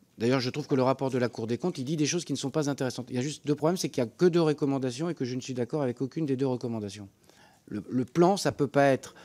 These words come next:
plan, ce qui est un peu, mais il y a des choses, des, des constats qui sont posés, qui sont pas inintéressants. Sur la question d'avoir un peu plus d'élevage dans des zones qui, pour l'instant, se sont déspécialisées, enfin, se sont hyper spécialisées, pardon, sur la question du cycle de l'azote. Et donc,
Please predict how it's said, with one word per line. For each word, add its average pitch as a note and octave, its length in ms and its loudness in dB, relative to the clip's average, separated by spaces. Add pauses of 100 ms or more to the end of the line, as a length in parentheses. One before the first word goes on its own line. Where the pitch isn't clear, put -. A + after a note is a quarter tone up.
(120)
plan, F#3 180 6
ce - 260 -6
qui C#3+ 100 -4
est C3 120 -2
un B2 60 0
peu, D#3 240 2 (260)
mais E3 80 8
il F3+ 40 8
y F#3+ 60 8
a F3+ 40 4
des F3+ 100 4
choses, A3+ 280 6
des, D3+ 120 4
des C3+ 120 2
constats A3 340 6
qui F3+ 120 -2
sont E3 140 2
posés, D3+ 300 4
qui - 80 -6
sont D3 120 -2
pas G3+ 120 4
inintéressants. D3+ 520 -2 (540)
Sur F#3 160 6
la F3 80 10
question F#3+ 280 2
d'avoir F3 220 8
un F3+ 60 6
peu F#3 120 2
plus F#3+ 180 2
d'élevage F#3+ 340 8
dans F3+ 120 0
des E3 100 4
zones F#3+ 240 6
qui, D#3 260 4
pour D#3+ 220 2
l'instant, E3+ 240 4
se E3+ 80 0
sont D3+ 160 0
déspécialisées, D#3+ 840 4 (680)
enfin, C#3+ 140 2
se E3+ 100 4
sont G#3 160 8
hyper G3+ 240 6
spécialisées, D3+ 460 2
pardon, A2 220 -2 (200)
sur E3+ 140 4
la E3+ 80 8
question F3+ 260 2
du F#3 140 2
cycle G3+ 320 2
de D#3 60 4
l'azote. B2 320 0
Et C#3+ 80 0
donc, A3 260 4